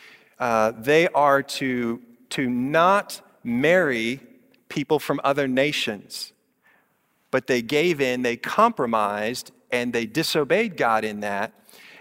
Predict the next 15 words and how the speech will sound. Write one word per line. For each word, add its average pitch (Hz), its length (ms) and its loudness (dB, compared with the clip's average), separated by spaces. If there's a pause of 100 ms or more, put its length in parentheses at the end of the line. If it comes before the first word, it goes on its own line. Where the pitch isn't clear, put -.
(120)
And, 120 540 0
uh, 113 220 4
before 127 460 2
you 180 160 -4
think 151 340 -4
this 139 260 -4
is, 117 360 -4
um, 104 400 -2 (1040)
xenophobic 160 1000 4
or 113 460 2
racist 143 720 0
or 117 80 -4
something 147 320 -4
like 120 260 -2
that, 120 640 0